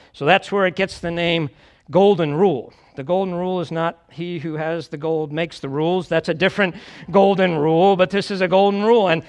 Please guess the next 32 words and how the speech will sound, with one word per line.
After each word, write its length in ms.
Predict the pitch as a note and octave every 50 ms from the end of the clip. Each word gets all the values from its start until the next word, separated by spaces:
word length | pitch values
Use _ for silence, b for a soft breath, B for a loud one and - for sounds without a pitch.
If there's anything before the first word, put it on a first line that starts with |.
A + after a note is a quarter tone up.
| B B B B B B B
even 440 | - G3+ B3 G#3 A#3 A#3 A3+ G#3+ G#3 -
a 80 | E3
pagan 520 | D#3+ - A#3+ B3+ B3+ C4 A#3 A#3+ A#3+ A#3 A#3+
emperor 680 | - G#3+ B3 A#3+ - - G3 F#3+ F#3 F#3+ G3 G#3+ G#3 -
recognized, 760 | D3 D#3 F3+ A#3 A#3 - G#3 G3+ F#3 F#3 F3+ F3+ F3 E3+ D#3
wow, 220 | D#3+ F#3+ G3+ F3 D#3+
this 280 | E3 G3 A#3+ A3+ -
is 160 | A3+ G#3+ E3 F#3+
a 60 | F3+
step 360 | - - - G#3+ G3+ G3+ - -
up 260 | G#3+ A3+ A3 - - -
in 140 | F#3 F#3 A3
ethics 440 | - F#3 F#3 - - F3+ F3+ - -
beyond 600 | - F#3 F3+ F3 F3 F#3 F#3 F#3+ F#3+ F#3+ F3+ D3 b b b b b b -
the 100 | E3 E3+
silver 460 | - - G#3+ A3 G#3+ F3+ F3 D#3 D3
rule, 260 | C#3 C#3 B2 A2 A2+
beyond 640 | B2+ D3+ D#3 F3 F#3 F#3+ G3 G3 G3 F#3 F#3 E3 C#3+ b b b b b
what 180 | - F3+ F3+
our 140 | F#3+ F#3 F3
Stoic 440 | - - - G#3+ G3+ F#3+ F#3 F3+ -
philosophers 960 | - E3+ E3+ F3 E3+ E3 D#3+ - - D#3 - - D#3 D3+ D3 C#3+ C3+ - - _ b b b b b b b b
said. 540 | - - - F3+ F3 F3 C#3 A2 F#2 - _ _ _ _ _ _ _ _ _ _ _ _ _ _ _ _ _ _
There's 240 | - E3 D#3+ C#3 D3
a 40 | D3+
huge 600 | - - G3+ A3 A3+ A3+ A3+ A3+ A3 E3+ D3 -
difference 580 | F#3+ F#3+ - - D3+ C3+ A#2 - - - - _ _ _ _ _ _ _ _ _ _ _ _
between 420 | - C#3 - - F3 D#3 D#3 D3+
not 300 | D3+ D#3+ E3+ F#3+ F3 E3+
doing 300 | E3+ F#3+ F#3+ F3+ E3+ D#3+
something 420 | - - E3+ F3 - - D3+ C3+
nasty 560 | B2 C3 C3 C3+ C3+ - - - A2+ G#2 G#2+